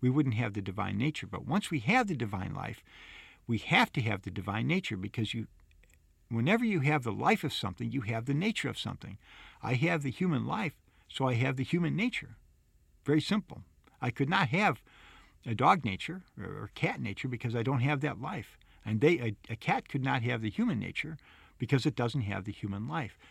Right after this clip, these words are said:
So the life and the nature always go together. And I think Christians may have a sense in a general way that they do have the divine life sometimes,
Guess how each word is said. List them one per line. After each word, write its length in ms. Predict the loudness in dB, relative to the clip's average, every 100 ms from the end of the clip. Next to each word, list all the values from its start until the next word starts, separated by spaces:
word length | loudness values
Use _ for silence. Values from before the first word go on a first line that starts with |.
| -20 -8
So 140 | -2
the 140 | 0 0
life 440 | 4 6 6 2
and 160 | 0 0
the 40 |
nature 440 | 0 0 0 -4 -6
always 460 | 0 4 6 6 4
go 160 | 0 -2
together. 480 | -2 -4 -4 -4 -4
And 120 | -4
I 40 |
think 220 | -2 -6 -6
Christians 440 | -8 -4 -4 -2
may 180 | -2 0
have 360 | 0 -2 -4 -10 -20 -20 -20 -20 -12 -6
a 80 |
sense 340 | 0 2 2 0
in 100 | -2
a 80 | 0
general 420 | 0 2 2 -2
way 300 | -4 -8 -8 -6
that 160 | -4
they 160 | -2 2
do 180 | 4 4
have 340 | 4 0 -2 -10 -20 -20 -6
the 80 | 0
divine 420 | 2 2 2 2
life 220 | 2 2 0
sometimes, 520 | -6 -6 -8 -10